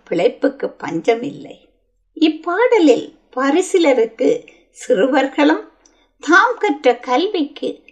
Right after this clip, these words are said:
சிறுவர்கள் கையில் உள்ள மழுவும், செல்லும் திசைகளுக்கு காடும், சோற்றுக்கு காட்டில் உள்ள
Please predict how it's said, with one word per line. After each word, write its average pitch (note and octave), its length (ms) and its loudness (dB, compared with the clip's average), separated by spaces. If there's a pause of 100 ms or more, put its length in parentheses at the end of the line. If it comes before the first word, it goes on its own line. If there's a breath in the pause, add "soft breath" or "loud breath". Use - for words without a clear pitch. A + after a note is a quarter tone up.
(160)
சிறுவர்கள் C#4 760 2
கையில் D#4+ 460 2
உள்ள A3+ 180 0 (220)
மழுவும், D4+ 580 2 (560 soft breath)
செல்லும் D#4 640 6
திசைகளுக்கு C#4+ 840 2 (120)
காடும், B3 520 -2 (540)
சோற்றுக்கு C#4 760 2 (100)
காட்டில் C#4+ 500 0
உள்ள A#3 180 -2